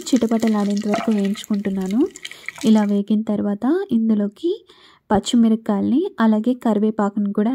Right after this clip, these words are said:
యాడ్ చేసుకొని వేయించుకుంటున్నానండి. ఇప్పుడు ఇందులోకి మనం ముందుగా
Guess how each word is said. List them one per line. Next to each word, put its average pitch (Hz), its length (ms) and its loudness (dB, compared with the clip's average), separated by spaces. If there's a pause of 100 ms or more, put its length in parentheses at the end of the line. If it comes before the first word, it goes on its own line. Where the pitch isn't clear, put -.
యాడ్ 202 240 -4
చేసుకొని 214 460 -4 (100)
వేయించుకుంటున్నానండి. 202 1000 -2 (1300)
ఇప్పుడు 262 240 6
ఇందులోకి 226 520 4 (120)
మనం 220 200 4
ముందుగా 226 320 4